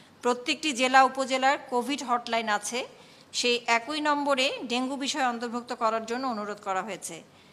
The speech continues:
ডেঙ্গু রোগীদের যাবতীয় তথ্য অধিদপ্তরের কন্ট্রোল রুমে প্রেরণ করার জন্য অনুরোধ করা হয়েছে। কাজেই সবাইকে অনুরোধ করব, এই ডেঙ্গু প্রতিরোধের জন্য আমাদের মশার যেন বংশবৃদ্ধার, বিস্তার না করে,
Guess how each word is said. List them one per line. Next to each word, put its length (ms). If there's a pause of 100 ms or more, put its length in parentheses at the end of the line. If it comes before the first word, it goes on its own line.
(320)
ডেঙ্গু 300
রোগীদের 440
যাবতীয় 500
তথ্য 400
অধিদপ্তরের 840
কন্ট্রোল 460
রুমে 340
প্রেরণ 280
করার 320
জন্য 220
অনুরোধ 480
করা 200
হয়েছে। 380 (760)
কাজেই 400 (480)
সবাইকে 440
অনুরোধ 400
করব, 320
এই 180
ডেঙ্গু 340
প্রতিরোধের 580
জন্য 400
আমাদের 540 (400)
মশার 560
যেন 200
বংশবৃদ্ধার, 760 (540)
বিস্তার 380
না 240
করে, 460